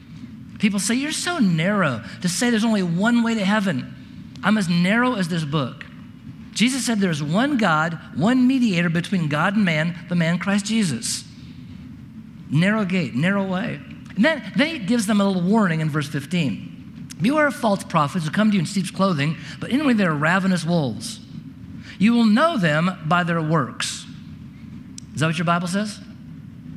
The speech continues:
What does your Bible say? Yeah, mine does too. Don't let me do that to you now, okay? "Grapes not gathered from thorn bushes or figs from thistles, are they? So every good tree bears good works." What is it? Oh, yeah, fruit.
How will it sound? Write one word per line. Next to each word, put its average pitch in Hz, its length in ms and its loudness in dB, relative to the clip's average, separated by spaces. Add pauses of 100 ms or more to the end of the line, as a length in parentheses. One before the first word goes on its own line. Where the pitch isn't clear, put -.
(380)
What 170 80 2
does 175 80 2
your 180 60 -2
Bible 139 220 0
say? 110 240 -2 (1080)
Yeah, 123 100 0
mine 160 220 2
does 196 180 0
too. 202 160 -2
Don't 147 180 0
let 175 80 2
me 170 80 -2
do 170 40 0
that 127 140 -2
to 131 80 0
you 117 60 0
now, 104 200 0
okay? 127 180 -6 (480)
"Grapes 254 460 0
not 160 180 0
gathered 180 220 2
from 135 100 -2
thorn 214 300 2
bushes 156 320 0
or 143 80 0
figs 170 200 -2
from 143 80 -4
thistles, 226 300 -2
are 131 160 2
they? 180 180 -2 (540)
So 196 180 0 (120)
every 277 300 2
good 220 280 0
tree 240 380 0
bears 214 400 2
good 247 200 2
works." - 540 -2 (1300)
What 170 140 0
is 202 80 -2
it? 247 100 -4 (1600)
Oh, 151 40 0
yeah, 123 120 0
fruit. 123 280 -2